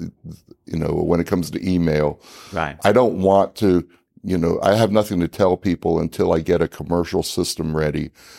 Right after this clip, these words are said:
Speaker 1: but I really want to talk to people that can help me find that, those organizations that might be, you know, willing to invest or want to partner with me,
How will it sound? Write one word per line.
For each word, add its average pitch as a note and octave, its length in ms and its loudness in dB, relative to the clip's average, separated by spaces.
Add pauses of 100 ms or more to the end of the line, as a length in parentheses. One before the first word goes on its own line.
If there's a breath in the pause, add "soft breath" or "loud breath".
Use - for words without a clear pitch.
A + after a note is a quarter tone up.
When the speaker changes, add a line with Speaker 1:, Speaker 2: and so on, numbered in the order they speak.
(180 loud breath)
Speaker 1:
but - 260 2 (300 soft breath)
I G2+ 80 2
really B2 300 4
want G#2 220 4
to F#2+ 60 2
talk F#2 260 0
to F2 100 -2
people F#2 340 -2
that E2+ 120 -8
can E2+ 140 -2
help G#2 420 0
me E2+ 220 2
find F2+ 500 0
that, E2 300 0
those E2+ 220 0
organizations E2+ 1080 0 (380 loud breath)
that F2 200 0
might F2+ 320 2
be, E2+ 240 0 (380 soft breath)
you F2+ 100 0
know, E2 120 2
willing F2 380 2
to F2 200 -2
invest F#2 520 2
or E2+ 60 0
want E2 220 0
to D2+ 60 -4
partner F2+ 460 0
with E2 240 -2
me, D#2+ 340 -2